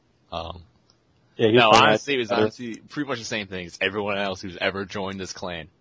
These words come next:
Speaker 1: One day, you're sitting there, "I'm bored. Oh, I heard people are in Modern Warfare clans. I'll look it up online. Go to this website. This looks pretty cool. I'll post an application."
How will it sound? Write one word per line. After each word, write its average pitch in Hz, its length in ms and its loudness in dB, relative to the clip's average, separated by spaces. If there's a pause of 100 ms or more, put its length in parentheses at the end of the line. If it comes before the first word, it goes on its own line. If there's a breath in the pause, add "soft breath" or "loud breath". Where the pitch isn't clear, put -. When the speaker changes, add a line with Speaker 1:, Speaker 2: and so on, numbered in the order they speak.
(140)
Speaker 1:
One 139 300 2
day, 107 260 2
you're 101 140 -8
sitting 117 380 -6
there, 98 280 -2 (360)
"I'm 339 160 -4
bored. 190 460 2 (960)
Oh, 139 400 0
I 151 120 0
heard 190 260 4
people 160 320 2
are 131 140 6
in 131 200 -4 (180)
Modern 123 320 2
Warfare 131 340 0
clans. 85 460 -4
I'll 151 180 6
look 110 180 0
it 107 80 0
up 110 140 0
online. 131 580 -2 (1040)
Go 110 160 4
to 143 80 2
this 147 220 0
website. 113 460 0 (120)
This 285 220 0
looks 220 180 -2
pretty 214 280 -2
cool. 240 480 -4 (480)
I'll 98 120 -6
post - 340 -2
an 139 60 -4
application." 151 680 -6